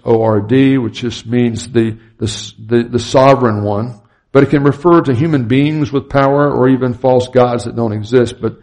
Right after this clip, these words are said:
based on what the people believe about them. But the word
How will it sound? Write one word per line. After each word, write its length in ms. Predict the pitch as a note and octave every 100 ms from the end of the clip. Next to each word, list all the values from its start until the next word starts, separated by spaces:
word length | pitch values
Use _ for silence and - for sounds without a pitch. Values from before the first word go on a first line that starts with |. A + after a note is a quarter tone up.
| _ _
based 240 | A#2 A2+ A#2+
on 180 | A2+
what 200 | G#2+ G#2
the 60 | -
people 320 | - A#2+ A2
believe 280 | G2+ A#2 C3
about 300 | G#2+ G2 G2
them. 260 | A2 G#2+ - _ _ _ _
But 160 | - A#2+
the 80 | D3
word 640 | D#3+ G3+ G3 - - -